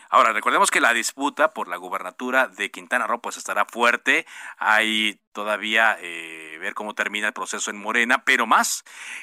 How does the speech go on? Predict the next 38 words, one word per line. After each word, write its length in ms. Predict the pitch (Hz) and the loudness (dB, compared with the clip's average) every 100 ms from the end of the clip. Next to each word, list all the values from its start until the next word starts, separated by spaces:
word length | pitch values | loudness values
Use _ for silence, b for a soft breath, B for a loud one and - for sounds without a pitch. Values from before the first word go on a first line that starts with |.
| B | B
en 420 | 101 117 117 117 - 95 | -2 0 0 -4 -12 -10
los 200 | 104 110 | -8 -2
partidos 480 | 110 107 127 127 104 | -2 -2 -6 -6 -2
de, 280 | 120 131 - B | -2 -2 -6 B
eh, 300 | 95 90 87 | -16 -14 -14
oposición 640 | 107 - 104 - - 143 - | -18 -14 -10 -6 -4 -2 -4
actualmente, 720 | - 98 104 107 98 175 170 B B B B | -8 -14 -8 -8 -8 -16 -18 B B B B
porque, 500 | 180 196 190 208 - | -6 -2 -2 -2 -4
eh, 480 | 110 107 101 101 95 | -10 -6 -4 -4 -6
no 200 | 104 123 | -6 -6
se 320 | 143 147 131 - | -4 -4 -6 -6
hará 400 | 104 110 113 - | -4 2 2 2
una 600 | 139 147 135 110 110 110 - _ _ _ | -2 -4 -2 -2 -2 -6 -14 _ _ _
alianza 440 | 113 139 120 113 | -2 2 0 0
entre 160 | 120 107 | -6 -6
pri, 140 | 113 | -6
pan 260 | 113 107 110 - | -2 0 0 -6
y 80 | |
P 160 | - 95 | -8 -4
R 160 | 98 143 | -4 -6
D. 160 | 180 _ _ _ _ _ _ _ _ _ _ | -12 _ _ _ _ _ _ _ _ _ _
No 180 | 80 80 | -18 -12
sabemos 260 | 107 110 87 | -10 -12 -16
por 80 | |
qué 80 | 85 | -16
el 60 | 87 | -12
pri 360 | 92 98 87 - | -12 -12 -16 -20
no 260 | 85 82 | -18 -18
quiso, 360 | - 170 - 240 _ _ _ | -12 -8 -8 -10 _ _ _
pero 380 | 170 160 156 160 | -10 -10 -12 -12
esto, 380 | 98 - 117 - | -12 -10 -14 -16
de 160 | - | -18
acuerdo 420 | - 98 104 110 104 B B | -12 -6 -4 -4 -8 B B
a 80 | - | -8
algunos, 280 | 92 98 113 | -8 -8 -10
le 60 | 98 | -10
resta 240 | 92 107 | -10 -12
competitividad. 760 | - 87 85 82 80 76 76 | -12 -14 -16 -16 -18 -16 -16